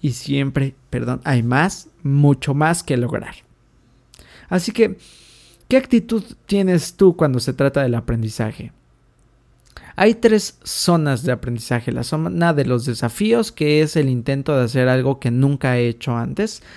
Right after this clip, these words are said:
La zona de la comodidad, que es hago lo que ya sé hacer siempre. Y la zona de la inercia, que es ni siquiera hago lo que ya he hecho antes. Y todos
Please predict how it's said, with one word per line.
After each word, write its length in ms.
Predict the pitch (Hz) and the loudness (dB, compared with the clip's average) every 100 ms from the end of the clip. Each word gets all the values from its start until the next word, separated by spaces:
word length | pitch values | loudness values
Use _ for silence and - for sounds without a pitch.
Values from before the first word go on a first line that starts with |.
| - - | -20 -2
La 160 | 135 | 0
zona 300 | 131 147 147 | 0 0 0
de 80 | 147 | 0
la 160 | 123 120 | 0 -2
comodidad, 680 | 123 120 120 123 160 180 | -4 -2 -2 2 0 0
que 220 | - 156 156 | -2 0 2
es 180 | 143 | 0
hago 240 | 156 143 147 | 0 2 4
lo 220 | 131 120 | 2 0
que 100 | - | -2
ya 200 | 127 131 | 0 2
sé 180 | 131 139 | 2 0
hacer 460 | 120 - 147 196 233 - - | 0 -2 -2 -4 -8 -18 -6
siempre. 540 | - 127 131 127 185 | 0 0 0 -2 -2
Y 120 | 160 | -2
la 160 | 139 127 | 0 -2
zona 320 | - 135 135 | -4 -6 -2
de 80 | 123 | -2
la 80 | 123 | -2
inercia, 460 | 123 147 165 170 - | -2 -2 -2 -4 -2
que 100 | 151 | -2
es 80 | |
ni 160 | 143 131 | 0 -2
siquiera 560 | 127 127 151 143 139 147 | -4 -2 0 0 2 0
hago 260 | 156 180 - - - | 0 -2 -6 -20 -8
lo 220 | 127 131 | -2 0
que 160 | 127 127 | 0 0
ya 260 | 123 135 131 | 2 2 4
he 140 | 127 | 2
hecho 320 | 127 123 120 | 0 -2 -2
antes. 480 | 117 110 - - - - - - - - - - - - | -2 -4 -8 -14 -20 -20 -20 -20 -20 -20 -20 -20 -8 0
Y 140 | 190 | 2
todos 440 | 180 247 262 254 | 4 4 4 0